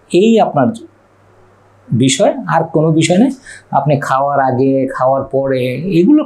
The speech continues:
কোনো বিষয় নেই। আপনি সিম্পল এক কাপ করে চা খাবেন,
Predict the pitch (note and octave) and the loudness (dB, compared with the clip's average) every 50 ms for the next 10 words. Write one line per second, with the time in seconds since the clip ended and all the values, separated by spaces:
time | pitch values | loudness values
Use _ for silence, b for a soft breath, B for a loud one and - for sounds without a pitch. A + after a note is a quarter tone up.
0 | - - - F4 F4 F4 F4 C#4 F#3 C#3+ - - G2 F2+ - - - - - - | -4 -6 -2 0 2 2 4 4 2 2 2 0 -2 -2 -4 -6 -10 -12 -16 -18
1 | _ _ _ _ _ _ D3 D#3 - G3+ G#3+ G#3 - - E3 E3 A#3+ C#4 C#4 C4+ | _ _ _ _ _ _ -4 -2 0 0 0 0 2 2 2 2 2 2 0 -2
2 | - - - _ _ _ _ - A2+ - - - F#2 - - F#2+ F2 F#2+ - - | -4 -12 -20 _ _ _ _ -6 -6 -4 -2 -2 -4 -2 -2 -4 -4 -4 -2 -2
3 | A#2 A#2 - D3 C#3 E3 G3+ C4+ C4 | -2 -2 -2 -2 0 0 0 0 -2